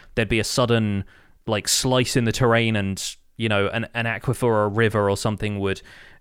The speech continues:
abruptly interrupt the terrain. That stuff has started to smooth out a little bit more. Some of the biomes have been tidied up, and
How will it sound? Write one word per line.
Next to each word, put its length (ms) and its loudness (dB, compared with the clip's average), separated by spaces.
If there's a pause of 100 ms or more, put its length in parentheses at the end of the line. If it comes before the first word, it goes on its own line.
(260)
abruptly 760 2
interrupt 600 0
the 80 -4
terrain. 480 2
That 300 -2
stuff 240 0
has 140 -4
started 420 0
to 160 -6
smooth 420 -4
out 280 0
a 20 -8
little 180 -8
bit 160 -6
more. 280 -4 (400)
Some 180 2
of 60 2
the 60 2
biomes 360 2
have 80 -8
been 160 -2
tidied 400 -2
up, 260 0 (460)
and 600 -2